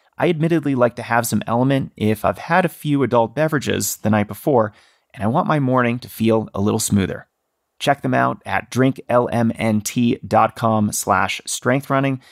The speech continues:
to get your free sample pack with your purchase,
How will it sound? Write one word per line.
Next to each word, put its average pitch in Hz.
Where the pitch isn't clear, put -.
to 117
get 113
your 139
free 123
sample 139
pack 95
with 110
your 107
purchase, 147